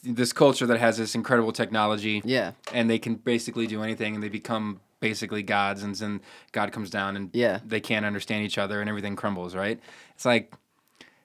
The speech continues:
Speaker 1: I don't know. For me, it's like, that seems like what's, we have this incredible technology, but we can't understand
Speaker 2: We
Speaker 1: each
Speaker 2: don't,
Speaker 1: other, and we're
Speaker 2: yeah,
Speaker 1: just
Speaker 2: yeah.
Speaker 1: dividing constantly. And
Speaker 2: Well, that was my thought with that. Like, after I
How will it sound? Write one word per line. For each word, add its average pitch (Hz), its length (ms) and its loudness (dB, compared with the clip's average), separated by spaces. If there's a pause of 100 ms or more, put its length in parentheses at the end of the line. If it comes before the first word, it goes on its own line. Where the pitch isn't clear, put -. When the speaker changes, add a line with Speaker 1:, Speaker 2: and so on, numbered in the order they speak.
(260)
Speaker 1:
I 131 100 8
don't 135 100 10
know. 120 240 12
For 143 160 2
me, 151 180 10
it's 127 160 6
like, 113 160 -6
that 160 260 6
seems 170 680 6
like 143 160 10
what's, 147 180 8
we 151 140 8
have 151 80 10
this 131 160 2
incredible 151 380 6
technology, 139 540 6
but 147 120 6
we 123 100 6
can't 135 300 2
understand 131 420 8
Speaker 2:
We 135 60 8
Speaker 1:
each 120 60 4
Speaker 2:
don't, 127 100 10
Speaker 1:
other, 120 200 10
and 120 200 8
we're 135 80 8
Speaker 2:
yeah, 127 40 2
Speaker 1:
just 139 200 2
Speaker 2:
yeah. 156 40 -16
Speaker 1:
dividing 120 680 2
constantly. 110 640 -4
And 110 80 -4
Speaker 2:
Well, 139 60 2
that 196 180 8
was 214 140 2
my 170 120 8
thought 175 280 8
with 156 140 -2
that. 143 200 2
Like, 131 240 0
after 135 320 0
I 120 220 4